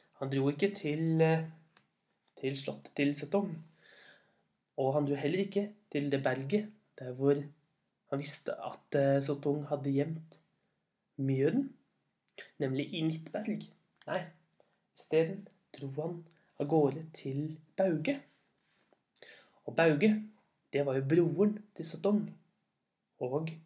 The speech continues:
sønnen til Gilling, den store jotnen.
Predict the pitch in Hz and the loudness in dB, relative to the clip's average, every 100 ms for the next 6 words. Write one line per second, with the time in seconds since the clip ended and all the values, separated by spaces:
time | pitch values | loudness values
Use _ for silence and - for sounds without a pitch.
0 | _ _ _ - - 131 156 214 - - | _ _ _ -8 -4 -2 0 -2 -4 -14
1 | _ _ _ _ - 147 - 190 247 214 | _ _ _ _ -6 -4 -4 -2 -2 -4
2 | - - _ _ _ - 160 165 156 175 | -6 -16 _ _ _ -14 -10 -4 0 0
3 | 170 247 220 | -2 -6 -6